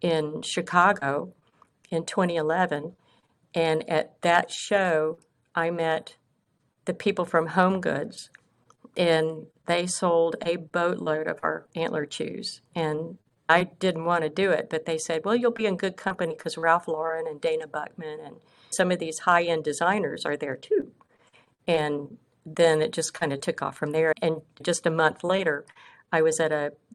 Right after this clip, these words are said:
dog show, and we got our first international order to Hong Kong for dog chews.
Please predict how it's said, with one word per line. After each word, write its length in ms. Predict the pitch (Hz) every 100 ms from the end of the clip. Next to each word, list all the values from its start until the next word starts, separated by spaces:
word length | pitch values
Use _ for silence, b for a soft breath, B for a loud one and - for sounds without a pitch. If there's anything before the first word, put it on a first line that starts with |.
| _
dog 320 | 175 180 196
show, 360 | - 156 143 147
and 280 | 165 147 151
we 140 | 165
got 160 | 165 156
our 80 |
first 340 | 165 170 156 -
international 640 | 165 156 151 175 - 160
order 240 | 165 156
to 100 | 151
Hong 260 | 143 151 147
Kong 360 | - 214 151 156
for 120 | 160
dog 260 | 165 190 185
chews. 380 | - - -